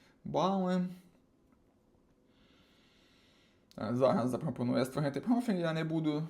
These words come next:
пізніше. І от основне меню ваше уч-, уч-, учбове. Тут є навчання зліва, потім є дошка поча-, пошани, це коли ви з-, будете виконувати багато завдань, влучно квести.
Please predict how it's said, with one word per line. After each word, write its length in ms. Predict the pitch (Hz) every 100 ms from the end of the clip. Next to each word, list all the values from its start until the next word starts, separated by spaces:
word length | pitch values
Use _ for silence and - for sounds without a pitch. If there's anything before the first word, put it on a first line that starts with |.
| -
пізніше. 500 | 135 131 131 131 131
І 60 | 139
от 260 | 180 196
основне 440 | 139 - 135 147 147
меню 380 | 139 139 165 165 -
ваше 580 | 131 135 139 131 131 131 - - _ _ _ - -
уч-, 240 | 127 - -
уч-, 180 | - -
учбове. 600 | 143 127 120 98 - - - -
Тут 280 | - 156 -
є 160 | 123 123
навчання 840 | 143 135 - 151 165 170 170 170 - - _ _ -
зліва, 520 | 185 151 156 147 139
потім 380 | 135 135 131 131
є 120 | 135
дошка 300 | 135 135 139
поча-, 440 | 135 127 143 -
пошани, 480 | - 127 139 175 180
це 200 | 170 156
коли 320 | 147 139 135
ви 260 | 135 135 127 - - -
з-, 160 | - 147
будете 440 | 127 131 131 131 131
виконувати 480 | 127 131 131 127
багато 360 | 127 135 127 127
завдань, 460 | 131 131 135 139 135
влучно 540 | 127 135 131 - 147
квести. 720 | - 165 190 190 - 165 160